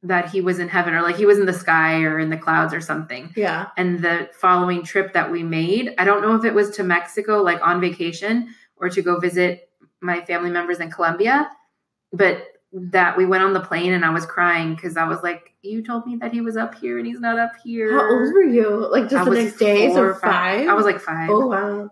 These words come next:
Speaker 1: Yeah. I, I mean, I, it wasn't the next day, but it
Speaker 2: It
Speaker 1: was,
Speaker 2: was the
Speaker 1: like, the
Speaker 2: next
Speaker 1: next,
Speaker 2: year.
Speaker 1: yeah.
Speaker 2: Yeah.
Speaker 1: So I was probably five, and my mom was like, "It took everything I had not to lose it right there in the
Speaker 2: <laughs>
Speaker 1: plane." 'Cause, I mean, what are you
Speaker 2: Oh
Speaker 1: supposed
Speaker 2: my
Speaker 1: to do?
Speaker 2: God. Poor mom felt
Speaker 1: I
Speaker 2: sad.
Speaker 1: know.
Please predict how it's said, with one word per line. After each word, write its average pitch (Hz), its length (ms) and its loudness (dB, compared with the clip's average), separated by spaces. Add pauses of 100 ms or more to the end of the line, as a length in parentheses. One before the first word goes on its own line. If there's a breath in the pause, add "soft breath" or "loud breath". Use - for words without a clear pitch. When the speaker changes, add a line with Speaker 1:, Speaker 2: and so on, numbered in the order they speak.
Speaker 1:
Yeah. 175 260 -2
I, 226 180 0 (220)
I 233 60 6
mean, 240 120 4
I, 226 220 4
it 247 80 2
wasn't 254 220 4
the 208 60 4
next 170 220 0
day, 190 140 4
but 185 140 4
it - 20 6
Speaker 2:
It 330 60 6
Speaker 1:
was, 262 80 4
Speaker 2:
was 277 100 4
the 240 60 -2
Speaker 1:
like, 247 80 4
the 196 80 4
Speaker 2:
next 185 160 4
Speaker 1:
next, 196 120 2
Speaker 2:
year. 160 160 -4
Speaker 1:
yeah. 175 240 4
Speaker 2:
Yeah. 196 300 -4 (160)
Speaker 1:
So 190 160 -4
I 190 40 4
was 190 100 0
probably 180 240 -2
five, 160 460 -2 (120)
and 170 160 -10
my 170 80 -4
mom 165 260 0
was 165 140 -6
like, 165 180 -12
"It 165 120 -12
took 180 180 -6
everything 156 400 -6
I 156 40 -6
had 156 200 -4
not 151 240 -8
to - 100 -12
lose 160 280 -2
it 160 180 -4
right 170 180 -8
there 165 140 -6
in - 100 4
the - 60 -4
Speaker 2:
<laughs> - 80 -12
Speaker 1:
plane." 202 240 2
'Cause, 196 180 0
I 208 60 4
mean, 240 180 2
what 269 120 4
are 294 40 4
you 320 120 6
Speaker 2:
Oh 349 40 4
Speaker 1:
supposed 320 280 6
Speaker 2:
my 311 80 4
Speaker 1:
to 294 40 -2
do? 349 140 4
Speaker 2:
God. 381 640 4
Poor 269 160 2
mom 233 340 0
felt 175 400 -8
Speaker 1:
I 196 140 -4
Speaker 2:
sad. 196 80 -2
Speaker 1:
know. 180 380 -2